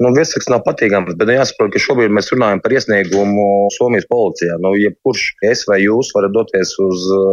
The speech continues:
uz policiju un rakstīt iesniegumu par jebko. Varbūt nestrepsim uz upu, kamēr tā ir karsta. Sagaidīsim, kā attiecīgās iestādes šo jautājumu reaģē. Ļoti iespējams, ka šis, eh, iesniegums paliks un aizies nebūtībā, tāpēc, ka, eh, juridiskam strīdam nebūs bijis pamata.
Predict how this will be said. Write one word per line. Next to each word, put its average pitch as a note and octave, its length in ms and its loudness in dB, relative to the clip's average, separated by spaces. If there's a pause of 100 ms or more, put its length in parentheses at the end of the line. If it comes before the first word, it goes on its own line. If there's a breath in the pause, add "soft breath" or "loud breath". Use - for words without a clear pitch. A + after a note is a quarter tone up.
uz F#2 160 -6
policiju A2+ 400 0
un G2+ 40 0
rakstīt G#2+ 320 -2
iesniegumu G2 400 -2
par G#2 120 -2
jebko. A2+ 280 -2 (200)
Varbūt G2 280 -2
nestrepsim G#2+ 640 -2
uz G2 120 -2
upu, B2+ 240 -4
kamēr G#2+ 280 0
tā A2 160 0
ir - 80 -6
karsta. C3 440 -2 (120)
Sagaidīsim, G2 640 0
kā A2+ 120 0
attiecīgās G#2 400 0
iestādes G#2 400 -2
šo G#2+ 160 0
jautājumu A2+ 360 0
reaģē. F2+ 360 0
Ļoti A2+ 200 0
iespējams, G2 400 -4
ka G2+ 160 0
šis, - 280 -4
eh, F#2 200 -2
iesniegums G2 400 -4
paliks G#2 360 -2
un G#2+ 120 0
aizies F#2+ 240 -2
nebūtībā, F#2 400 -6 (160)
tāpēc, F2+ 240 -4
ka, - 80 -2
eh, G2 400 0 (120)
juridiskam G2 360 -2
strīdam A2 320 0
nebūs G2 240 0
bijis G#2+ 200 -2
pamata. G#2+ 280 -2